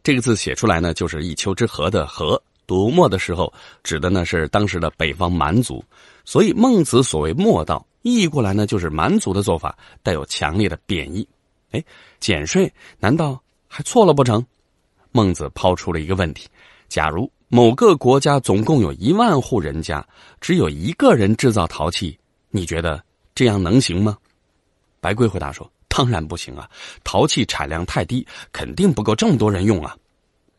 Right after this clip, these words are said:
孟子说道：“你看啊，人家墨族农产品种类单一，除了梅子，这是一种不粘的黄米，哎，除了梅子什么都不长，也没有城郭、宫室、宗庙，不搞祭祀典礼，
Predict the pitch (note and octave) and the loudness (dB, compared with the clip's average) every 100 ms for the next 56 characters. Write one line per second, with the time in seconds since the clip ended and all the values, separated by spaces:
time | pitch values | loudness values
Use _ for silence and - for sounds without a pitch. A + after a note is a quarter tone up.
0 | _ - A2 D2+ D2 D#2 D2 _ _ - | _ 2 2 2 -4 -4 -6 _ _ -14
1 | D#2 D2+ - _ _ - F2 F#2 G2 A2+ | -8 -8 -10 _ _ -4 -2 0 4 2
2 | B1 B1 A1 - _ - A2 G3+ G#3 - | 2 -8 -16 -20 _ 0 4 4 2 2
3 | A#2+ E3 E2 D#2 - D2 C#2+ D2+ A#2 A2 | 2 0 -2 -6 -6 -8 -8 -4 0 0
4 | G#2+ A#2 _ - - - D#3+ G3+ G2 D2 | 0 -4 _ -20 -16 0 4 4 4 0
5 | A#2+ D#3 - _ _ _ _ - C3+ C#3 | -2 -2 -8 _ _ _ _ -4 2 2
6 | E2+ - - D3 D#2 G#2 A#2+ - D#2+ F#2 | 0 -6 -2 0 0 2 0 0 -4 -4
7 | - _ - - - C3 D3+ D2 F2 A#2 | -8 _ -20 -14 -4 0 0 0 -2 -4
8 | - - B2+ - - D2+ - - _ _ | -6 -4 -2 0 -2 -6 -8 -14 _ _
9 | _ F#2 E2 G2+ D#2 - - F#2+ G#2 A#2+ | _ -4 0 0 -2 -4 -4 -2 4 4
10 | A2+ - - _ _ C3+ C#3 C3+ - G2 | 4 0 -20 _ _ 6 8 8 4 -4
11 | - _ - C3+ C3 B2 D2+ - - - | -8 _ -2 4 6 4 2 -8 -20 -6
12 | F#2 D#2 C2 B1+ B2+ G#2+ G#2+ F2 E2+ A2 | -6 -2 -2 -2 -2 0 -2 -2 0 0
13 | - | 0